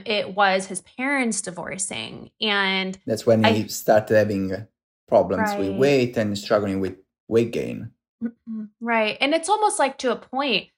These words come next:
Speaker 1: that's unavo-, like, things, things happening in your life like that are unavoidable, you know,
Speaker 2: Right.
Speaker 1: but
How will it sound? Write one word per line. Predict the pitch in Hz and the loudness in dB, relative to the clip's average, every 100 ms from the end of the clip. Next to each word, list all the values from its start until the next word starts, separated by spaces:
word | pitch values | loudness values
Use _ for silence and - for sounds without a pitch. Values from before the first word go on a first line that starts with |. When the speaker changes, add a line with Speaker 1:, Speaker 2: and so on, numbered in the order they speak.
| _ 208 | _ -2
Speaker 1:
that's | 233 - - _ - | -2 -4 -12 _ 0
unavo-, | 214 196 190 - | 2 0 -6 -6
like, | 180 160 _ - | -6 -6 _ 0
things, | 349 277 - | 0 0 0
things | 370 359 | 2 4
happening | 294 262 233 214 | 4 4 2 0
in | |
your | 202 190 | 0 2
life | 185 | 2
like | 190 190 | 0 0
that | 175 | 0
are | 165 | 0
unavoidable, | 170 175 - - - - - - | -2 -6 -6 -10 -12 -14 -14 -12
you | 208 214 | -6 -2
know, | 196 190 | 0 4
Speaker 2:
Right. | 131 190 180 | 6 6 6
Speaker 1:
but | - | -2